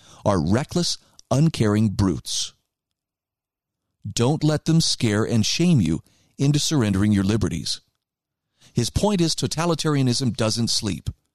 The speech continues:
The new medical communism and fascism that's being pushed by public health ex-,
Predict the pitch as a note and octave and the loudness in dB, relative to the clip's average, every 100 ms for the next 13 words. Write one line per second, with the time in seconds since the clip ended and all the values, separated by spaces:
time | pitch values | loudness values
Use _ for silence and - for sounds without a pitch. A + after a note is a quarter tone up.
0 | _ _ _ - A2+ A2+ B2+ A2+ B2 A#2 | _ _ _ -4 0 2 4 2 0 -2
1 | - C3+ D3 D3 D3 E3 - - B2 C3 | -2 0 2 2 0 -2 -4 -2 -2 -2
2 | C#3+ C#3 D3 G2 - A#2 - C#3 C#3+ A2 | -2 0 -2 -2 -2 -2 0 -2 0 -4
3 | G2+ A#2+ C#3+ C3+ C3 C#3 C3+ | -2 -2 -2 -2 -2 0 -4